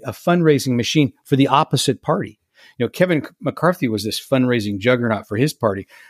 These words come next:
but these speakers are also, they're demonized and made into figures of ridicule. And I don't know how that was gonna work with McCarthy because, you know,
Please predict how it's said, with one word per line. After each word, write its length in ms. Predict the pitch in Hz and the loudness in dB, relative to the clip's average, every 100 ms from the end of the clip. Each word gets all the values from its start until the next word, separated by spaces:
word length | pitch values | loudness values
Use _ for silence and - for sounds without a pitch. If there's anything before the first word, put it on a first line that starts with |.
| _ | _
but 120 | 127 | -4
these 180 | 123 135 | 0 -2
speakers 420 | - 180 156 127 | -2 -2 0 0
are 100 | 127 | 2
also, 320 | 139 151 - 117 | 4 2 0 0
they're 180 | 110 | -2
demonized 640 | 104 131 143 135 120 120 107 | -2 0 2 2 0 -2 -2
and 100 | 117 | -2
made 160 | 117 | -2
into 240 | 110 104 104 _ _ _ _ - | -2 -4 -6 _ _ _ _ -4
figures 280 | 131 113 | -2 -2
of 100 | 107 | -4
ridicule. 520 | 110 147 131 117 104 - - - - _ - | -2 -2 -4 -4 -4 -6 -20 -20 -20 _ -2
And 340 | 135 127 117 - _ _ _ - | 2 2 2 -4 _ _ _ -2
I 120 | 151 | 0
don't 180 | 156 151 | 2 4
know 120 | 139 | 4
how 200 | 131 135 | 4 4
that 180 | 135 127 | 2 0
was 100 | 113 | -2
gonna 160 | 123 | -2
work 220 | 120 120 | 0 -2
with 160 | 117 113 | -4 -10
McCarthy 480 | 110 113 117 - 123 | -8 -4 -6 -6 -8
because, 360 | 110 101 104 | -8 -10 -10
you 400 | 98 104 123 120 | -10 -16 -16 -12
know, 120 | 101 | -12